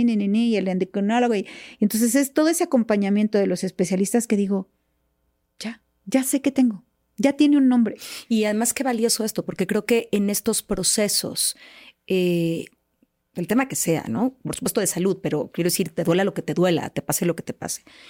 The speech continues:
Speaker 2: Vivir en, en la incertidumbre de cómo se llama esto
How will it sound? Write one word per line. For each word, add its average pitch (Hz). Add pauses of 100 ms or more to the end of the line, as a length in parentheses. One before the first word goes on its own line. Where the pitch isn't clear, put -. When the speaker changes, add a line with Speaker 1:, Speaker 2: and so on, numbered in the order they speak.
(420)
Speaker 2:
Vivir 196
en, 254 (260)
en 190
la 185
incertidumbre 185
de 190
cómo 202
se 190
llama 185
esto 202